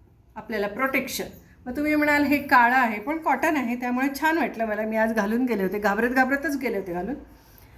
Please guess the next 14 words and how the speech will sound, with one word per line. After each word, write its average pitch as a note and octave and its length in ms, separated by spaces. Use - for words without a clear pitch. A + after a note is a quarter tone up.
त्याच्यावरची B3+ 580
ज्वेलरी A#3+ 560
बघा G#3 260
मी F#3+ 120
काय F#3 240
घातलेली E3 440
आहे, C#3 80
ही F#3 100
बघा, C3+ 240
बघितलं D4+ 360
आहे G#3+ 100
तुम्ही G3+ 180
हे G3+ 100
पूर्वी, F#3+ 360